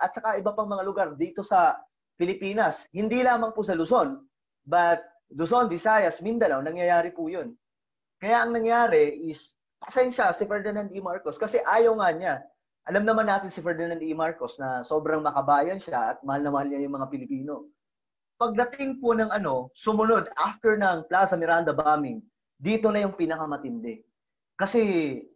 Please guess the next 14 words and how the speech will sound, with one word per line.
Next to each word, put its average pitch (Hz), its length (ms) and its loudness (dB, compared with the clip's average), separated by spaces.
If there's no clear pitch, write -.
kung 185 240 0
maalala 208 560 4
nyo, 143 320 -2
siguro 170 320 0
familiar 170 480 0
kayo 160 240 2
sa 147 160 -4
M 160 240 2
V 156 160 -4
Karagatan 139 720 -2
na 131 160 -4
storya, 165 560 0
yung 143 160 -8
isang 151 240 -2